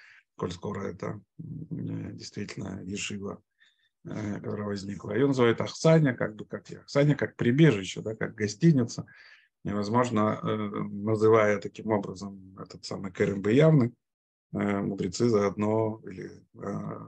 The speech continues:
имеют в виду, что это временное, да, временное нечто, да, вот это место, которое приняло на время мудрецов, а в принципе, конечно,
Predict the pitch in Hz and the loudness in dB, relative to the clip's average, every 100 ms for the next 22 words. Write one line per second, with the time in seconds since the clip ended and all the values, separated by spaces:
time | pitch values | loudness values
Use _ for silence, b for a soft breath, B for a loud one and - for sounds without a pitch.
0 | 107 104 _ _ 113 _ 110 107 101 110 | -18 -20 _ _ -20 _ -12 -8 -6 -4
1 | 107 107 104 - 120 107 98 95 - 92 | -2 -2 -2 2 2 2 0 -6 -12 -12
2 | 104 104 104 - 95 95 92 98 - - | -14 -4 -4 -4 -6 -6 -8 -10 -14 -16
3 | - 104 151 - - - 113 - 104 110 | -12 -8 -8 -10 -16 -12 -10 -8 -4 -4
4 | 113 - - - 101 - 123 127 113 101 | -4 -8 -8 -4 -4 2 4 6 4 4
5 | 107 101 104 101 95 _ B B B _ | -2 0 0 0 -6 _ B B B _
6 | 101 98 101 90 160 160 - - 123 127 | -2 2 0 6 8 8 4 2 2 2
7 | - - - 101 104 - 104 | -2 -8 -6 -2 -2 -4 -6